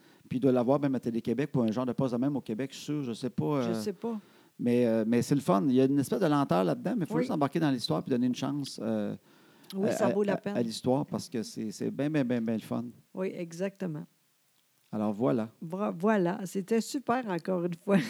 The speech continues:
Speaker 2: <laughs>
Speaker 1: Toi, t'es pas sourde pour Saint-Saëns, t'entends tout ce qu'on dit.
Speaker 2: Non, oui, garde, euh, garde, on est pareil, là, garde,
Speaker 1: On
Speaker 2: là.
Speaker 1: est sur le même volume, tous les
Speaker 2: Ben
Speaker 1: deux.
Speaker 2: oui, il n'y a pas de problème.
Speaker 1: T'as toujours été un peu plus dur de la feuille,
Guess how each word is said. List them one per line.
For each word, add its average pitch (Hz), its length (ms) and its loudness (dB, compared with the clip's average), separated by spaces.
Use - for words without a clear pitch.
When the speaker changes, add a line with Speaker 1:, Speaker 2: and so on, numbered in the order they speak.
Speaker 2:
<laughs> 185 340 -2
Speaker 1:
Toi, 180 100 2
t'es 175 120 0
pas 170 140 2
sourde - 220 -2
pour 139 140 -2
Saint-Saëns, 175 520 -2
t'entends 190 300 -4
tout 196 140 -6
ce 226 100 2
qu'on 494 220 4
dit. 214 80 4
Speaker 2:
Non, 175 280 4
oui, 240 160 0
garde, 254 400 0
euh, - 500 -12
garde, 247 320 0
on 196 120 2
est 214 220 0
pareil, 247 460 -2
là, 170 200 0
garde, 220 320 -2
Speaker 1:
On 117 80 0
Speaker 2:
là. 123 60 4
Speaker 1:
est 135 40 2
sur 143 140 -6
le 127 120 0
même 156 240 -2
volume, 131 400 2
tous - 80 -2
les 247 180 2
Speaker 2:
Ben 175 80 0
Speaker 1:
deux. 139 80 -4
Speaker 2:
oui, 190 140 -2
il 180 80 -4
n'y 208 80 -4
a 262 80 -4
pas - 160 -6
de - 100 -20
problème. 165 320 -2
Speaker 1:
T'as 214 60 4
toujours 226 400 0
été 160 280 -2
un 127 120 -2
peu 170 140 -6
plus 139 180 -6
dur 139 160 0
de 120 40 -6
la 110 100 -2
feuille, 113 440 -8